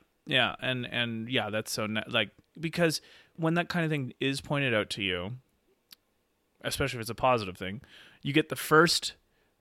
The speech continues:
rush of being like, "Oh, they noticed a positive thing I did. That's really good." And then you get the bonus,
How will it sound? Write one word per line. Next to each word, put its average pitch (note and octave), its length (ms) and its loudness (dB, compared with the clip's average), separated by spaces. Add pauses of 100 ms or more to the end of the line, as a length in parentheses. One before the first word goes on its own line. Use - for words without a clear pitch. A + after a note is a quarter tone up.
rush A2+ 600 0 (200)
of A2+ 140 -2
being A2+ 160 -6
like, G#2+ 160 -10
"Oh, C4+ 140 2
they A2+ 120 0
noticed A#2+ 320 -2
a D3 40 -10
positive A#2+ 400 0
thing E3 160 -4
I A2+ 60 0
did. F2+ 160 -8
That's G2 180 -4
really G#2+ 120 -4
good." A2 280 0 (600)
And C#3+ 280 2
then D#3 200 6
you D3 120 4
get B2+ 280 0
the B2 80 -2
bonus, A2+ 840 0